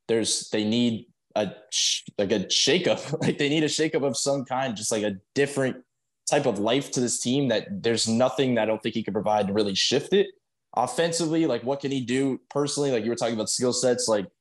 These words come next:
yeah, like, in his role, taking more shots that are available to him if he's going to be off the ball, like, maybe taking advantage of that matchup or that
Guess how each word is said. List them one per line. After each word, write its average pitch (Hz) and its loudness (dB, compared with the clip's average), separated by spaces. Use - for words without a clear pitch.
yeah, 113 0
like, 95 -4
in 135 0
his 117 -2
role, 120 2
taking 120 -2
more 113 2
shots 117 0
that 110 0
are 110 2
available 110 0
to 117 -2
him 113 0
if 101 -4
he's 110 -2
going 110 2
to 107 0
be 110 4
off 110 4
the 98 -2
ball, 101 2
like, 98 -2
maybe 117 -2
taking 151 0
advantage 127 0
of 123 0
that 117 0
matchup 117 -2
or 110 0
that 104 -2